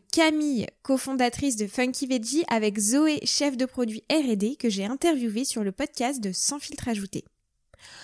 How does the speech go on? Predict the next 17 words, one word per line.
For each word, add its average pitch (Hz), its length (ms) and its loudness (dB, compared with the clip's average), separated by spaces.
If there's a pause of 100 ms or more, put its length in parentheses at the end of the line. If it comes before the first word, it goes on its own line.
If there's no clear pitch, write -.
(140)
Pour 262 140 2
autant, 359 180 0 (100)
Camille 285 420 2
a 196 140 2
entendu 269 400 0
maintes 302 380 0
et 311 60 2
maintes 220 200 -2
fois 254 220 2
que 262 100 -6
les 214 140 0
produits 277 420 2
Funky 269 400 -4
Veggie 233 380 -2
étaient 202 340 -4
trop - 240 2
niches, 311 400 0